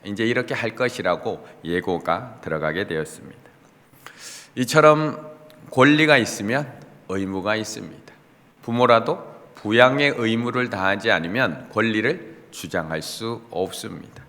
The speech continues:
또한 권리를 주장하기 위해서는 자신에게 주어진 의무를 다해야지만 권리를 주장할 수가 있는 것입니다. 우리는 대한민국 국민으로 살아가면서 우리는 대한민국의 국민으로서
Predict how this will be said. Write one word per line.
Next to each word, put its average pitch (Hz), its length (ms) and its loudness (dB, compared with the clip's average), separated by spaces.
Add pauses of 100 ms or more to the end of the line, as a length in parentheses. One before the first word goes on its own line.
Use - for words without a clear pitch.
(400)
또한 156 560 6
권리를 170 480 4
주장하기 127 560 0
위해서는 92 600 -2 (180)
자신에게 104 580 -4
주어진 98 500 -4
의무를 95 560 -6 (180)
다해야지만 98 880 -4 (260)
권리를 87 680 -6
주장할 76 440 -10
수가 92 300 -8
있는 110 240 -6
것입니다. - 400 -12 (1300)
우리는 175 300 4
대한민국 175 540 2
국민으로 156 520 0
살아가면서 104 1160 -2
우리는 110 340 -6
대한민국의 107 760 -4
국민으로서 127 1000 -4